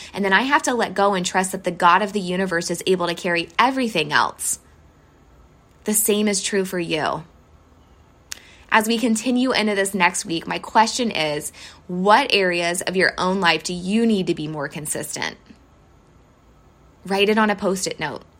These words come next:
and stick it somewhere where you'll see it. If you're like me, this might be on your coffee pot or at your desk, somewhere you visit multiple times a day.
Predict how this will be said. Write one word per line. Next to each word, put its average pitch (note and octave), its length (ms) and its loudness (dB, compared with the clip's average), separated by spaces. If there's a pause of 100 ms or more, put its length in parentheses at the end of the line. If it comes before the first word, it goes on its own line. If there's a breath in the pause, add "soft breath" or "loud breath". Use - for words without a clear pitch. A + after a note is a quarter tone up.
(140)
and F#3+ 180 -6
stick A3+ 260 -2
it G3+ 120 -4
somewhere A3+ 360 0
where G3 120 -4
you'll F#3+ 200 -2
see D3+ 260 -2
it. F2 120 -2 (1300)
If G#3+ 120 0
you're A3+ 140 6
like G#3 240 4
me, G#3 160 2
this G#3 200 0
might G3 180 0
be A3+ 80 0
on A3 120 2
your A3 120 2
coffee C4 360 4
pot F#3 460 2 (140)
or G3+ 640 4 (100)
at G#3 220 2
your A#3 140 2
desk, G#3+ 600 0
somewhere B3+ 440 2
you A#3+ 220 0
visit F#3 460 0
multiple G3+ 640 0
times F3 380 -2
a D#3+ 40 -4
day. D#3 360 0